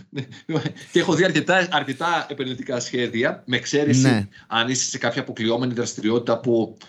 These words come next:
Speaker 1: ξέρω εγώ, είσαι στον κλάδο των τυχερών παιχνίων, λέω τώρα εγώ, ή είσαι στα ορυκτά καύσιμα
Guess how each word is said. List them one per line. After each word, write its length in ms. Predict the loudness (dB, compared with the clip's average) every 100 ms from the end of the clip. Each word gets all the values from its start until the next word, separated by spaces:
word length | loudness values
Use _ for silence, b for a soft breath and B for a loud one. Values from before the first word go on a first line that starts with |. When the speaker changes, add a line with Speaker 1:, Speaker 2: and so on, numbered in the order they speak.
| B B
Speaker 1:
ξέρω 160 | -6 -2
εγώ, 120 | 0
είσαι 180 | 2 2
στον 140 | 2
κλάδο 220 | 4 4
των 80 | 4
τυχερών 320 | 2 0 0
παιχνίων, 520 | 0 2 2 2 0 -10 _ -6
λέω 260 | 0 0 0
τώρα 180 | -4
εγώ, 220 | -6 -6 -8 B B B
ή 160 | 4
είσαι 180 | 4 4
στα 160 | 2 2
ορυκτά 320 | 2 0 -2
καύσιμα 800 | 0 0 0 -2 -2 -2 -4